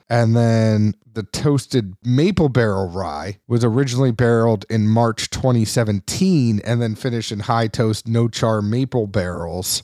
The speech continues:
Toasted maple barrel rye is bottled at a hundred and one proof as well. Both of these are three seven fives that are forty-two dollars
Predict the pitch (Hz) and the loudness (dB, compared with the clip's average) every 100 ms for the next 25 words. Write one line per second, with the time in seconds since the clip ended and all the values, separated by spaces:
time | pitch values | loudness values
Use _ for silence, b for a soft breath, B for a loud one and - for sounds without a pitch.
0 | _ - 165 156 135 127 117 107 107 104 | _ -2 -2 0 0 0 0 -2 0 0
1 | 107 120 120 117 - 95 98 110 107 107 | 0 2 2 0 -2 -6 -2 0 0 -2
2 | 95 107 104 110 104 101 101 95 87 101 | -4 -4 -2 0 -2 -2 0 0 0 -2
3 | 92 - 92 95 101 135 139 131 - 127 | -4 -6 -6 -4 0 2 2 0 0 0
4 | 127 135 113 123 123 113 104 - 123 120 | 2 -2 -2 0 2 2 0 -2 -2 -2
5 | - 117 110 104 - 120 120 117 107 117 | 0 0 0 0 0 2 2 2 -2 -4
6 | 101 92 - 127 117 107 123 98 95 95 | -4 -6 -2 0 0 0 0 0 0 0
7 | 92 92 - | -2 -4 -8